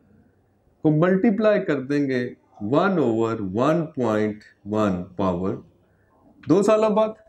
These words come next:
into two। इसको अगर आप solve कर लें, वन पॉइंट वन, ठीक, वन पॉइंट टू मिलियन, ठीक हो गया, और एक इशारिया एक power two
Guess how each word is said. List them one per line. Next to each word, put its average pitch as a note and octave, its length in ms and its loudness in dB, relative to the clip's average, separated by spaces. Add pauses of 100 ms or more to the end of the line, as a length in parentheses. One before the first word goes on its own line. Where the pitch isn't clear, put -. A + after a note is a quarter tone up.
(340)
into B2 280 -4
two। C3 140 -4 (840)
इसको E3 160 4
अगर A3+ 160 6
आप A3 140 2
solve A#3 360 2
कर A2+ 200 0
लें, G2+ 160 -4 (260)
वन B2 300 0
पॉइंट A2+ 260 -2
वन, F#2 300 -6 (2000)
ठीक, C#3+ 200 2
वन C#3 260 6
पॉइंट C3+ 260 2
टू G3 180 4
मिलियन, A#2 460 2 (640)
ठीक F#3+ 220 0
हो F#3 100 4
गया, F#3+ 160 -6 (640)
और A2 260 2
एक A#2 200 0
इशारिया A2+ 400 0 (140)
एक B2+ 260 2 (1700)
power A2+ 380 2
two D#3+ 100 4